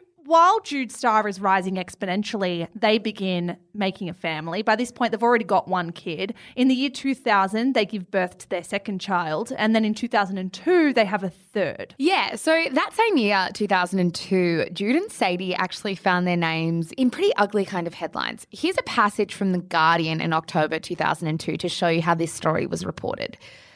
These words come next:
Speaker 2: "Police and council officials are investigating the London club where the two-year-old daughter of actors Jude Law and Sadie Frost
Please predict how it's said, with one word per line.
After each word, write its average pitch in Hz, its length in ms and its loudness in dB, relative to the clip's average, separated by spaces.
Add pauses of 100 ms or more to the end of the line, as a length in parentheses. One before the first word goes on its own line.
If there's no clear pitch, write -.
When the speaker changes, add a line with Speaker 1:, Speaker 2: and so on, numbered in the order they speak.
(220)
Speaker 2:
"Police 294 380 2
and 262 120 4
council 226 420 2
officials 220 500 0
are 202 80 2
investigating 190 680 0
the 180 100 0
London 190 420 0
club 202 380 -2
where 190 100 2
the 175 80 -2
two-year-old 208 640 0
daughter 180 420 0
of 165 100 -2
actors 175 440 -4
Jude 185 280 -2
Law 185 300 2
and 180 240 -2
Sadie 160 260 -4
Frost 175 520 -2